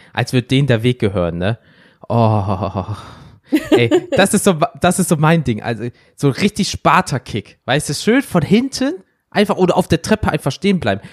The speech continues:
Speaker 1: Du st-, du, oder du, du gehst dort runter und die bleiben dr-, einfach stehen und hinter dir sind einfach mal zweihundert Mann und die laufen dir in den Rücken. Einfach aus Sicherheitsfaktor. Weil stell dir mal vor, jemand sieht das, ich läuft in dich rein, ihr fallt beide die Treppe runter, ne? Aber was geht den Leuten in den Kopf? "So,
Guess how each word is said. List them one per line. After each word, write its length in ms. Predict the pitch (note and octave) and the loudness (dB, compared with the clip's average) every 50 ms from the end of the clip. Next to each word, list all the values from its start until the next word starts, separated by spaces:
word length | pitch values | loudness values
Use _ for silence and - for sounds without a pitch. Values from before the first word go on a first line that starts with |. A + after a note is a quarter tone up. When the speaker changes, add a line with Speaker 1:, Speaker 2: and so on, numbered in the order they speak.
| - _ _ | -20 _ _
Speaker 1:
Du 100 | - D3 | -6 -6
st-, 220 | C3+ - - - - _ _ _ | -6 -6 -10 -16 -20 _ _ _
du, 180 | - E3 D3+ - | -2 -2 -2 0
oder 380 | - - E3 E3 D3 - - _ _ _ _ _ _ _ | 0 2 2 2 2 0 -4 _ _ _ _ _ _ _
du, 180 | D3 - - E3+ | -4 -2 -2 0
du 160 | - - D#3+ | 0 0 -2
gehst 300 | - - A#3+ B3 - - | 0 0 0 0 0 -2
dort 140 | E3+ - - | -2 0 0
runter 340 | F#3+ B3 B3+ - C4 - - | 0 0 2 2 0 2 2
und 60 | F3+ | 0
die 40 | E3+ | 0
bleiben 260 | - F3+ E3+ D#3+ D3 - _ | 0 0 0 0 -2 -4 _
dr-, 220 | - D#3 C3+ C3+ - _ _ _ _ _ - | -8 -8 -8 -8 -12 _ _ _ _ _ -4
einfach 200 | F#3+ G3 - G3 | -2 -2 -2 -2
stehen 320 | - - - G#3 B3 D#4+ | -2 -2 -2 -2 -2 0
und 140 | - - F#3 | 0 0 2
hinter 280 | E3 F#3 A#3 - A3+ F3 | 4 4 4 4 2 0
dir 120 | D#3+ F3 | 0 -2
sind 120 | D3+ D3 - | -4 -4 -6
einfach 200 | E3+ - - D#3 | -6 -6 -4 -4
mal 120 | D#3 D3+ | -4 -4
zweihundert 640 | - - - - F3 G3+ G#3 F3 G3 G3 G3 F#3+ - | -6 -8 -4 0 0 2 2 2 0 0 -2 -2 -2
Mann 140 | F3+ D#3+ - | -2 -2 -2
und 140 | - D3 B2+ | -2 -4 -4
die 60 | C#3+ | -2
laufen 380 | C3 D3 D#3+ F#3+ F#3+ - E3+ C#3+ | 0 2 2 0 0 -2 -4 -4
dir 80 | D3+ C#3 | -2 -2
in 40 | C3+ | -2
den 120 | B2+ A#2+ | -2 -2
Rücken. 260 | A#2+ C#3 C#3+ - C3+ - | -2 -4 -4 -4 -8 -6
Einfach 280 | - D3 D3+ - D#3 | -6 -6 -4 -4 -2
aus 180 | D3 C3+ - - | -2 -2 -2 -2
Sicherheitsfaktor. 680 | - F#3 - A#2 F2 - - - F#2+ - - A2+ C3+ - - - - - | -4 -4 -2 -4 -4 -4 -8 -12 -12 -4 -2 0 0 0 -2 -8 -10 -4
Weil 100 | - C3 | -2 2
stell 100 | - F3 | 4 4
dir 40 | F3 | 4
mal 40 | - | 4
vor, 80 | - E3 | 2 2
jemand 260 | C#3+ E3 C#3+ B2+ B2+ | 2 2 2 2 0
sieht 160 | - F#3+ - | -2 -2 -2
das, 140 | D3+ B2+ - | -2 -2 -2
ich 120 | C3+ B2 - | -2 0 2
läuft 200 | C#3+ D3 - C#3 | 2 2 0 -2
in 80 | C3 | -8
dich 140 | A2+ - A#2 | -8 -6 -4
rein, 160 | B2+ C#3+ C#3+ | -2 -2 -2
ihr 80 | B2+ A#2+ | -2 -4
fallt 200 | - B2+ A#2+ - | -4 -4 -2 0
beide 200 | B2 B2+ B2+ A#2 | 0 0 0 -2
die 140 | - B2 G#2+ | -6 -8 -8
Treppe 280 | - - C#3 - - G2 | -6 -4 -4 -2 -2 -2
runter, 300 | F2 F#2 F2 - D2+ E2 | -4 -4 -6 -6 -6 -6
ne? 160 | F2 A2+ - _ - - - - - - - | -6 -6 -8 _ -14 -20 -20 -20 -18 -8 -4
Aber 160 | C#3+ D3 D3+ | -2 0 0
was 140 | D#3 D3+ - | 0 0 0
geht 160 | A3+ B3+ - | 0 0 2
den 100 | G3 E3+ | 2 4
Leuten 240 | F#3 A#3+ C#4 - D#3 | 4 2 2 2 -4
in 60 | C#3+ | -4
den 60 | - | -2
Kopf? 180 | - F#3 - - _ _ | -2 -2 -2 -4 _ _
"So, 180 | - - A#3 | -2 0 0